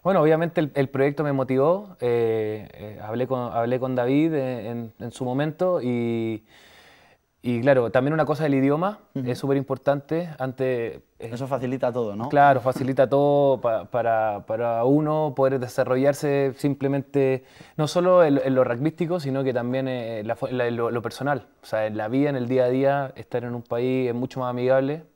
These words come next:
Speaker 1: en el que
Speaker 2: Ujú.
Speaker 1: puedo hablar español. Pero se, se veía un proyecto serio, aparte de un equipo recién ascendido, siempre tiene la expectativa alta.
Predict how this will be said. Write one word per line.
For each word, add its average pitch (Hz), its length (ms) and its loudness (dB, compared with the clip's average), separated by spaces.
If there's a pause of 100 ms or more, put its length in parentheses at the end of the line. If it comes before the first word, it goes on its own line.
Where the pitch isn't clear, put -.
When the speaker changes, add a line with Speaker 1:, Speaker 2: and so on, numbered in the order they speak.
(240)
Speaker 1:
en 113 100 -14
el 120 80 -10
que 123 80 -8
Speaker 2:
Ujú. 120 120 -8
Speaker 1:
puedo 113 100 -8
hablar 117 180 -6
español. 123 420 -8 (760)
Pero 127 960 6
se, 135 320 0
se - 140 -4
veía 156 100 2
un 160 60 0
proyecto 156 340 -2
serio, 175 400 2
aparte 143 320 2
de 143 60 2
un 139 160 0
equipo 135 340 -2
recién 135 240 -6
ascendido, 131 440 -4
siempre 139 280 -6
tiene 131 180 -4
la 123 80 -2
expectativa 123 500 0
alta. 143 360 0